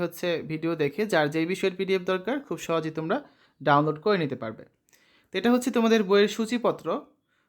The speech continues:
প্রথম অধ্যায় কৃষি এবং আমাদের সংস্কৃতি,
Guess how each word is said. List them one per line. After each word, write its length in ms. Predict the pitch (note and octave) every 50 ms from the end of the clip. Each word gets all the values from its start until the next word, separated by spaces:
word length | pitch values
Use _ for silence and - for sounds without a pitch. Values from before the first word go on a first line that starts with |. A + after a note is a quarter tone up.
| _ _ -
প্রথম 220 | G#3+ A3 B3+ A#3+ B3+ B3+
অধ্যায় 300 | B3+ - C4 B3+ C4+ C#4+ C4+ - - -
কৃষি 260 | - A3+ G#3+ - - A#3+ A3+ A3
এবং 120 | A3+ A3 G#3 F#3
আমাদের 220 | F3+ F#3 F#3 F#3+ F#3+ -
সংস্কৃতি, 540 | - F#3 G3 G#3 G#3+ - - A3+ A#3 A3+ A#3